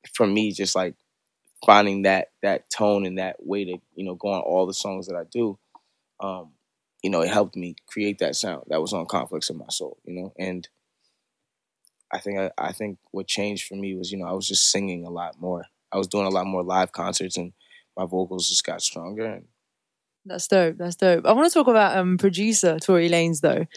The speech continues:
Speaker 2: Do you treat it equally, um, as important as your singing and rapping? Like, is it a really important part of your artistry?
Speaker 1: As far as producing?
Speaker 2: Yeah, you dabble in production, right?
Speaker 1: Of course.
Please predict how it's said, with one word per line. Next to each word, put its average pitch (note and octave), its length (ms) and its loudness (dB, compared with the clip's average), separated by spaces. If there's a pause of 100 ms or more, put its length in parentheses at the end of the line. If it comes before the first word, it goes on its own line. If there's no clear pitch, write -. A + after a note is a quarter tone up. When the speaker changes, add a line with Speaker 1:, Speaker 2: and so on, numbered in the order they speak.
(460)
Speaker 2:
Do A#3 100 4
you C#4+ 140 8
treat D4 260 6
it C4+ 160 6
equally, D4+ 580 6 (340)
um, G#3 300 6
as G#3 100 6
important G#3 440 4
as G3 160 4
your F#3+ 340 8
singing G3+ 380 6
and F#3+ 120 6
rapping? F#3+ 380 6
Like, G3 200 6
is G3+ 120 6
it G3 140 6 (200)
a G3 80 4
really F#3+ 240 6
important F3+ 420 4
part F3 220 6
of E3 120 -2
your F3 140 8
artistry? G#3 640 4 (260)
Speaker 1:
As - 120 0
far A2+ 180 8
as G2+ 120 2
producing? A#2+ 520 -6 (560)
Speaker 2:
Yeah, A#3+ 200 12
you G3+ 160 10
dabble A#3 260 12
in G3+ 60 12
production, G#3 440 12
right? F3 360 10 (200)
Speaker 1:
Of - 180 -6
course. A2+ 320 8